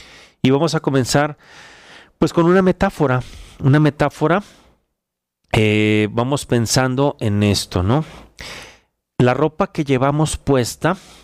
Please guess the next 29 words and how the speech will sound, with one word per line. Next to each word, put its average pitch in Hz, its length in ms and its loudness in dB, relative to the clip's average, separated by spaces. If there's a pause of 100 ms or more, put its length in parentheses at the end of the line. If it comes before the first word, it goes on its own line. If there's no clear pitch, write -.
(540)
la 110 240 2
tela 131 600 0
de 113 180 -2
nuestros - 800 -6
pantalones, 110 1200 0 (400)
de, 101 240 0
de 104 140 0
las 95 240 -2
blusas, 110 540 0
de 107 80 -2
las 101 200 -4
camisas, 107 1000 -2 (420)
eh, 98 340 2
los 107 280 0
vestidos, 127 920 0
¿verdad? 107 480 -2
Este, - 260 -6
bueno, 117 200 -2 (100)
lo, 110 240 -2
lo 117 160 0
que, 110 220 0
lo 113 160 -2
que 113 100 -4
vestimos, 139 680 0 (600)
bueno, 120 280 0
está - 380 0
hecho 175 520 0
de 117 180 0
múltiples 160 960 0